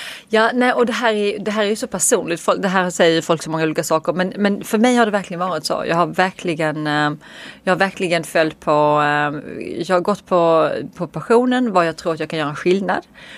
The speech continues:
Och vad jag tror att jag känner att här kan jag liksom, här kan jag verkligen frigöra min energi för att, för att bidra till någonting. Och jag tror väldigt mycket att om man, om man brinner för någonting och man tycker att det här är roligt och man är i en bra miljö, då kan man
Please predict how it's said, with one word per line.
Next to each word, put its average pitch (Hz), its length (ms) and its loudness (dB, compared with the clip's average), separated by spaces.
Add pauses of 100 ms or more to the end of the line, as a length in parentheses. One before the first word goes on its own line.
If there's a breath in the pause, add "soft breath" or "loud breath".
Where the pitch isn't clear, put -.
(160 loud breath)
Och 185 80 -2
vad 190 140 6
jag 170 100 2
tror 160 220 0
att 156 80 -6
jag 156 80 -4
känner 143 300 0
att 147 160 -2
här 180 220 -2
kan 170 180 -6
jag 147 180 2
liksom, - 340 -2
här 190 140 -2
kan 180 200 -4
jag 156 100 0
verkligen 151 480 0
frigöra 165 440 2
min 156 200 0
energi 147 400 0
för - 220 -2
att, 147 260 -2
för 156 160 0
att - 260 -6
bidra 165 340 2
till - 120 -8
någonting. 151 360 -6
Och 185 100 0
jag 180 120 2
tror 220 300 4
väldigt 175 220 0
mycket 160 300 -2
att 151 60 -2 (640 loud breath)
om 202 120 0
man, 190 360 2
om - 160 -2
man 196 360 0
brinner 214 400 2
för 208 120 -6
någonting 180 640 -2
och 170 220 -2
man 170 140 2
tycker - 380 -2
att 160 80 0
det 170 60 -4
här 156 180 4
är 143 40 -2
roligt 156 540 0
och 160 280 -6
man 160 140 0
är 156 180 2
i 160 100 -2
en 160 100 -4
bra 160 160 0
miljö, 160 500 -2
då 160 160 -2
kan 160 420 -2
man 147 320 -2